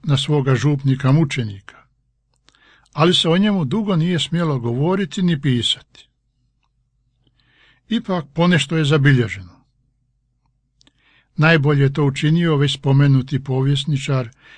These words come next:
fra Miroslav Džaja, koji je to istraživao i ispitivao među samim vjernicima Grahovske župe. Donijet ćemo ovdje cijeli taj prikaz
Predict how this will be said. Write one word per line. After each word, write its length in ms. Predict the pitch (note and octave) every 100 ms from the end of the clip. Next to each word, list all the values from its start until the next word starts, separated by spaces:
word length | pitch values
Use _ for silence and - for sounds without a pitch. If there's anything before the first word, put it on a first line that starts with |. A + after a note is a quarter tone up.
| _
fra 180 | - C3
Miroslav 540 | C3+ C3 A#2 C3 A2+
Džaja, 420 | G#2+ D3+ F3 D#3 - _ _ _ _ _ _ _ _ -
koji 220 | E3 F#3+
je 140 | F3+
to 140 | - G#3
istraživao 920 | F#3 E3 D3 A#2+ D#3 G3 G#3+ F#3+ G#3+ _ -
i 100 | D3
ispitivao 760 | C#3 - C#3 E3+ G3 G3 F3+
među 280 | D3+ D#3 D3+
samim 520 | - D3 D#3+ F#3 F#3
vjernicima 760 | C#3+ G3 G3 D3+ C#3 - D3+ C#3
Grahovske 680 | A#2 D3+ C3+ C#3 C3+ - C3+
župe. 440 | A2 A2+ G#2+ A2 - _ _ _ _ _ _ _ _ _ _ _ _ _ _ _ _ _ _ _ _ -
Donijet 340 | G3+ B3+ D#3+
ćemo 220 | F3+ D#3+
ovdje 240 | E3 F#3 D3
cijeli 380 | - F#3+ D3
taj 240 | C#3 D#3 C#3
prikaz 460 | C#3 E3 E3 F#3+